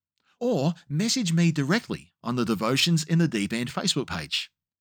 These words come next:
And also, stay tuned to the prayer at the end of this episode in about forty-five seconds.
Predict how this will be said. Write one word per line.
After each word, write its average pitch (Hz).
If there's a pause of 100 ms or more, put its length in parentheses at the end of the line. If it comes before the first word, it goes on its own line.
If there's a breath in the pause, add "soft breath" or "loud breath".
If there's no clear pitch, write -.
(180)
And 135
also, 120
stay 247
tuned 175 (160)
to 160
the 139
prayer 117
at 104
the 110
end 117
of 104
this 113
episode 117
in 98
about 98
forty-five 117
seconds. -